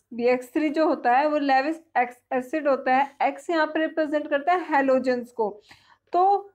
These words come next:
वो क्यों एसिड है? Because it has only six electron, क्योंकि उसके पास only six electron है its outermost shell। हमें पता है कि लेविस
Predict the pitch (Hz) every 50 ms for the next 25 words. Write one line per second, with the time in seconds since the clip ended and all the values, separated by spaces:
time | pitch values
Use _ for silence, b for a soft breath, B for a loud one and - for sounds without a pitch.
0 | _ _ 277 294 294 294 - _ - 349 359 392 415 381 - - - 302 277 285
1 | - - 359 339 349 359 269 262 277 311 320 - _ _ _ _ _ _ 254 240
2 | 262 262 277 277 277 294 320 311 - - 320 339 370 359 359 349 330 294 277 285
3 | 311 311 311 - 302 294 294 311 320 349 370 349 370 - _ - 403 403 392 -
4 | 359 294 262 247 233 240 247 240 240 240 233 269 269 269 - 330 339 349 330 -
5 | _ 381 381 359 - 302 277 302 320 311 311 - 302 294 294 302 311 339 330 330
6 | - - 370 370 359 - 320 294 277 262 254 262 - 302 294 311 339 330 294 262
7 | 254 262 302 320 B B B B B B _ - 269 294 277 - - _ _ -
8 | 269 277 269 262 262 269 269 262 262 254 247 247 233 240 - 240 214 208 202 202
9 | 202 b b b _ - 254 254 254 269 269 269 269 254 240 247 220 214 208 214
10 | 226 226 - 269 262 240 240 - - _ 214 220 220 214 220 220 220 254 262 254